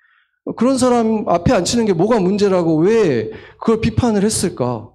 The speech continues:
뉴욕타임즈가. 그렇지 않습니까? 너무 위선적인 거 아닙니까? 그런데 그래서 저는 오히려 소망이 아직 있구나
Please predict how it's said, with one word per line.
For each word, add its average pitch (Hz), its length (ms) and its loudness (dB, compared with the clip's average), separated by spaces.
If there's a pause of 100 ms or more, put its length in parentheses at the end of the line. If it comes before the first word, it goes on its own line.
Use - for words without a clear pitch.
뉴욕타임즈가. 123 840 -2 (760)
그렇지 254 260 0
않습니까? 208 640 -2
너무 185 200 0
위선적인 220 520 0
거 196 80 2
아닙니까? 139 500 -2 (2000)
그런데 226 240 -2
그래서 202 360 -2
저는 131 680 -4 (340)
오히려 127 680 -2 (1040)
소망이 208 540 -6
아직 123 280 -10
있구나 101 480 -16